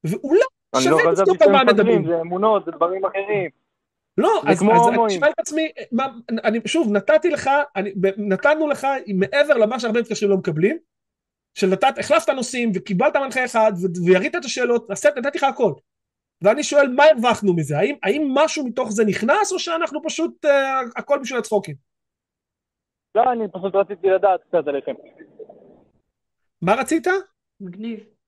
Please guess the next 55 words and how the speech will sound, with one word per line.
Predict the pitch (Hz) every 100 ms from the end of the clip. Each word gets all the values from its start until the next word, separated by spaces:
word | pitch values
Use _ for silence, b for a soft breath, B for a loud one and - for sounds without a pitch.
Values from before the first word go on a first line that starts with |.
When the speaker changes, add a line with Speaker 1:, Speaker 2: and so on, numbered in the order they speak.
| _ _ -
Speaker 2:
לדעת | 143 147
Speaker 3:
לדעת | 202 220 220
Speaker 2:
קצת. | 220
Speaker 3:
עליהם. | 180 151 175 _ _ _ _ _ _ _ -
Speaker 1:
אוקיי, | 381 523 494 -
Speaker 2:
אני | 143
Speaker 1:
אני | 165
מקווה | 339 370
Speaker 2:
מתעניין, | 381 220 208
Speaker 1:
שעזרנו, | 320 320
Speaker 2:
זה, | 294 165
Speaker 1:
אני | 240
Speaker 2:
זה, |
Speaker 1:
מקווה | - 294
Speaker 2:
זה | 285
Speaker 1:
שזה | 277
עזר | 262 254
לך | 240
במשהו, | 226 220 208 226
יש | 220
לי | 226
עוד | 233
מתקשרים, | 233 196 - 262 269
כי | 220
נתתי | 196 240 240
לך, | 220
אני | 196
חושב, | 190 180 233 220 b b
הרבה | 185 165 220
מעבר | 240 233 202
לכל | 196 208
השאר, | 196 311 294 _ _
אתה | -
מוזמן | 180 240
להתקשר | 233 220
לתוכנית | 220 208 220
הבאה, | 208 233 226
ולה-, | 196 185 185
ו-, | 185 170
ואולי | 185 208
המ-, | 214 208 202 170 185
המנחה | 180 170 208
הבאה | 196 202
ימשיך | 196 220
לתת | 180 - 208
לך | 202
את | 180
זה, | 240 240 _ _
אבל | 165 185
אני | 262
Speaker 3:
אני | 339
Speaker 1:
אומר | 285
Speaker 3:
גם. |
Speaker 1:
לך | 254
ככה, | 233 - 226 190